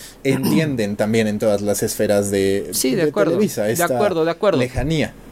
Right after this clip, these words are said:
Speaker 2: De, de acuerdo, hoy, hoy tratamos de, de hacerlos venir, ¿no? No queremos decir, "Oigan,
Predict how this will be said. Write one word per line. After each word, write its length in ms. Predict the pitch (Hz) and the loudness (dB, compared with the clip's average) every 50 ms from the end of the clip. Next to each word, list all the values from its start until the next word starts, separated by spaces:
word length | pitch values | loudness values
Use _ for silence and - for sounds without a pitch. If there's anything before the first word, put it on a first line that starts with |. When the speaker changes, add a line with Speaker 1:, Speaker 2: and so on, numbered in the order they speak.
| - - - | -20 -14 -10
Speaker 2:
De, 80 | - 180 | -6 -4
de 100 | 165 156 | -2 -2
acuerdo, 360 | 139 - 190 180 160 147 143 | -2 0 2 2 2 2 2
hoy, 140 | 160 170 - - | 0 0 0 0
hoy 200 | 175 175 175 165 | 0 0 0 -2
tratamos 640 | - - 160 147 139 - 160 151 147 131 117 110 | -2 -2 -2 0 2 2 2 2 2 0 -2 0
de, 120 | 113 110 | 0 -2
de 160 | - 113 113 110 | -2 0 -2 -2
hacerlos 880 | 104 - - 117 113 117 113 107 104 98 92 - - - - - - - - - | -2 0 0 0 2 2 2 2 2 0 0 -2 -6 -8 -10 -10 -12 -16 -10 -4
venir, 400 | 117 113 110 101 104 104 98 92 | 0 0 2 2 2 0 0 0
¿no? 220 | 98 107 120 131 | 0 0 0 2
No 180 | 139 143 139 135 | 2 0 0 0
queremos 380 | - 156 147 143 143 147 147 131 | 2 2 2 2 2 0 0 0
decir, 240 | 120 - - 139 | -2 -2 0 0
"Oigan, 340 | 143 151 151 139 139 123 110 | 2 2 2 2 0 0 -2